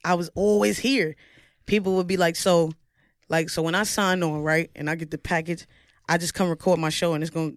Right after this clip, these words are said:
be a hit." And it's like, "Nah, like, that's not how that work. Like, she got a hit.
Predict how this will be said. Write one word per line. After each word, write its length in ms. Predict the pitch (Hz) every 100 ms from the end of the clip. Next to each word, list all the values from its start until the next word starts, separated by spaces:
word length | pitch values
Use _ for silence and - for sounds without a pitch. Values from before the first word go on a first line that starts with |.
| -
be 160 | 165
a 60 | 151
hit." 320 | 156 202 - _ _ _ -
And 160 | 170 185
it's 140 | 170
like, 360 | 185 190 185 - _ _ _ _ _ -
"Nah, 440 | 190 254 247 185
like, 340 | 160 160 156 160
that's 160 | 214
not 120 | 247 240
how 60 |
that 160 | 220 196
work. 280 | 196 160 -
Like, 160 | 175 151
she 220 | - 320
got 160 | 226
a 60 | 160
hit. 220 | 160 160